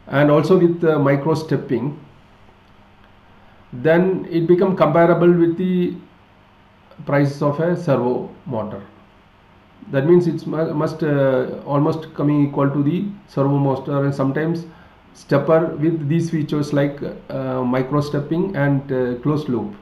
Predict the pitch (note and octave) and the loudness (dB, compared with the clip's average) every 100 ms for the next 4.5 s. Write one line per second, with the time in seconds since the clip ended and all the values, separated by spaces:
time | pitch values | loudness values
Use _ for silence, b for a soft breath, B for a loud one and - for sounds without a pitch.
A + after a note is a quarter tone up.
0 | - - b b b b - _ - C3 | -20 -20 b b b b -20 _ -8 -4
1 | C3 C#3 F3+ G3+ - - - - _ _ | -2 0 2 0 -2 -12 -20 -20 _ _
2 | _ _ _ - - - C#3+ C#3 D#3+ - | _ _ _ -20 -20 -10 -4 -2 -2 -4
3 | - D3 D3 E3+ E3 C#3+ C#3 - C3 A#2 | 0 0 2 2 4 4 0 0 -4 -2
4 | A2 G#2 - - | -2 -4 -8 -12